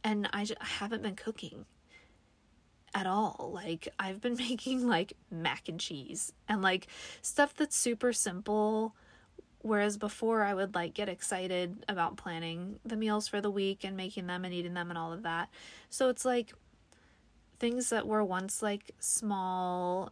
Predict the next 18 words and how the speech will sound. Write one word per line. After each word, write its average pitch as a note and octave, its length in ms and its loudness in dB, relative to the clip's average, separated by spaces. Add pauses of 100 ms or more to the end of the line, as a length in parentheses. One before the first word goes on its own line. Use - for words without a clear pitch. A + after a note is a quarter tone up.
(140)
tasks - 580 0
to F#3+ 100 -4
me F3+ 220 -2
that F3 140 -2
were G3+ 120 -2
just, G3+ 220 -2
like, G#3+ 300 0 (320)
on F3+ 200 -4
my G3+ 100 2
list A3+ 280 2
of A#3+ 80 -4
things C4 260 -2
that C4 100 2
I C4 100 2
did D#4+ 160 2
every F#3+ 200 0
day D#3 260 -2
that E3 200 -4